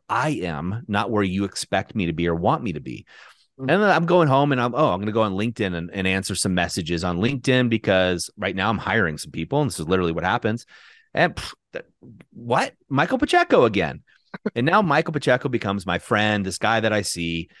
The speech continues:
Speaker 1: he's delivering value, right? The law of reciprocity is if, if I do something for you, you want to naturally do something for me and vice versa. That starts to take effect. It's basic psychology.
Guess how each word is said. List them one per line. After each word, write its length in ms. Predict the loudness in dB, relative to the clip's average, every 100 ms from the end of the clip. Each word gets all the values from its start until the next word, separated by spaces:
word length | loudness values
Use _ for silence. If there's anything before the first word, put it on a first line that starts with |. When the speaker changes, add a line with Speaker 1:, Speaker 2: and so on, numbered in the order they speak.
| _
Speaker 1:
he's 220 | -4 -4
delivering 520 | -2 0 2 4 2 2
value, 500 | 2 2 2 0 -2
right? 320 | 0 0 -2 -6
The 120 | -4
law 240 | 0 2
of 80 | 2
reciprocity 800 | 0 -2 -2 0 2 2 0 -4
is 140 | -4 -6
if, 180 | -10 _ _ _ _ _ -20 -18
if 100 | -8
I 200 | -2 0
do 120 | 2 0
something 380 | 0 0 -2
for 160 | -2 -2
you, 360 | 4 6 6 4
you 240 | 2 2
want 220 | 2 2
to 140 | -2 -8
naturally 460 | -2 0 0 -2
do 100 | -2
something 300 | -2 -4 -4
for 120 | -6 -2
me 160 | -2
and 120 | 0
vice 180 | -2 -2
versa. 460 | 0 0 4 2 2 _ -20 -20 -20 _ -2
That 200 | -2 0
starts 220 | -2 -2
to 100 | -4
take 220 | -6 -6 -6
effect. 380 | -6 -8 -10
It's 160 | -14 -10
basic 400 | -2 0 0 -2
psychology. 800 | 0 0 2 2 4 2 -4 -16